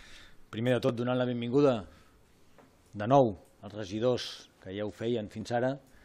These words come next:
però els nous que s'incorporen també en aquest mandat municipal. La més sincera enhorabona a tots i totes.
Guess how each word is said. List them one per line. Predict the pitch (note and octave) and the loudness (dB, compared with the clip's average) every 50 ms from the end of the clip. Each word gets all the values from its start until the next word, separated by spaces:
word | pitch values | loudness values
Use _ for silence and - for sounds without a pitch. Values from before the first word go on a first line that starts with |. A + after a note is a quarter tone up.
| - - - - - | -20 -20 -20 -20 -12
però | - G#2 G2+ | -10 -10 -8
els | F#2+ - G#2 | -8 -4 0
nous | A#2+ B2+ C3+ A2+ - | 2 2 2 0 -2
que | - G2+ - | -8 -12 -10
s'incorporen | - G#2+ F#2 - - F#2+ - - A2 A2 A2+ G#2 G2 F2+ E2+ - - _ _ - - - - - - - - | -10 -12 -10 -12 -12 -10 -6 -4 -2 -2 -2 -2 -4 -6 -10 -14 -20 _ _ -20 -20 -20 -20 -20 -20 -20 -12
també | - G2+ G2 G2+ G#2+ A2+ A2+ - - - | -10 -8 -4 -2 0 0 0 -2 -4 -6
en | A#2 G#2+ G2 | -8 -6 -6
aquest | F#2+ - - G#2 G2 - - - - - - | -6 -4 -2 -4 -4 -4 -10 -20 -18 -14 -12
mandat | F#2+ F2+ F#2 F#2+ G2 F2+ F#2+ | -10 -8 -6 -6 -6 -6 -6
municipal. | F#2+ F#2+ F2+ - F2+ E2 F2+ E2+ D#2+ D#2 - - - - | -8 -8 -10 -10 -10 -10 -10 -10 -12 -14 -18 -18 -12 -8
La | F#2+ G2 G2 G#2+ A#2 | -6 -4 -4 -4 -2
més | A#2+ A#2 A#2+ A#2 - - - - | 0 0 0 0 0 -4 -4 -4
sincera | - A#2+ A2 - - A2+ A2+ A2 | -4 -4 -2 -4 -4 -4 -4 -4
enhorabona | G#2+ G#2+ G#2 G#2+ G#2 G#2+ G#2+ G#2+ G#2 | -4 -6 -6 -6 -6 -6 -6 -8 -8
a | - - | -10 -10
tots | G2 - - | -12 -12 -12
i | G2 - | -8 -8
totes. | A2+ G2+ A#2+ B2+ D3 C#3+ - | -4 0 0 0 0 0 -6